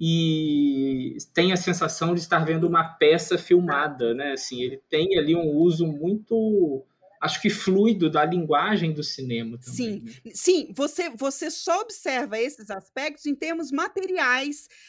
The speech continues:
Speaker 2: se você olhar
Speaker 1: Sim.
Speaker 2: com cuidado, né? E, e, e fizer uma pesquisa mais atenta à questão da produção, et cetera. Não, isso de forma alguma transforma o filme,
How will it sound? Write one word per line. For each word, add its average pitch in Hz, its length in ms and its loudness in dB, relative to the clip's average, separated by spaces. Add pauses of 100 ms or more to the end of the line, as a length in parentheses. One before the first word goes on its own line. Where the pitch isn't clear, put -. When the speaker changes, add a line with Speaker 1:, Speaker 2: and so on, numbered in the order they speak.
Speaker 2:
se - 160 -4
você 311 320 -4
olhar 294 420 4
Speaker 1:
Sim. 262 300 -6
Speaker 2:
com 330 160 0
cuidado, 247 680 0
né? 254 300 -4
E, 254 220 -10
e, 247 240 -10
e 220 40 -10
fizer 233 380 -6
uma 294 180 -6
pesquisa 285 500 -8
mais 269 280 -6
atenta 294 480 -8
à 277 40 -10
questão 262 280 -12
da 262 120 -10
produção, 294 600 -8
et 285 120 -12
cetera. 220 500 -8 (400)
Não, 277 320 -2
isso 311 540 -4
de 262 140 -6
forma 370 380 -4
alguma 311 640 -4
transforma 220 760 -8
o 202 60 -12
filme, 254 720 -8